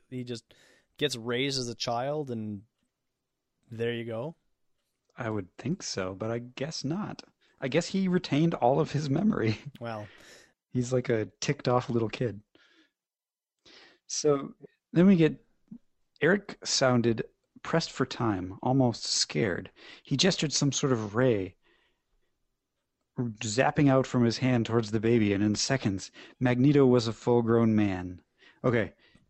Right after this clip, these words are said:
Speaker 2: Eric sounded pressed for time. Now we go to the next panel. They talked all day. <laughs> Eric suggesting an alliance.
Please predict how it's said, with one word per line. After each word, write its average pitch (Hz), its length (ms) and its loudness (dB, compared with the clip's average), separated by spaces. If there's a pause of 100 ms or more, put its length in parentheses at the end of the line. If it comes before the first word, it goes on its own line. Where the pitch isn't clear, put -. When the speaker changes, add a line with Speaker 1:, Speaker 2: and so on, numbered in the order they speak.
(120)
Speaker 2:
Eric 143 260 2
sounded 135 360 2
pressed 127 340 0
for 147 120 -2
time. 107 520 -2
Now 123 140 2
we 135 60 6
go 131 140 4
to 123 60 4
the 113 80 2
next 120 220 2
panel. 101 380 -2 (400)
They - 120 2
talked 294 320 8
all 285 220 10
day. 131 580 6 (540)
<laughs> - 200 -4
Eric 143 260 6
suggesting 147 480 4
an 226 80 8
alliance. 127 720 6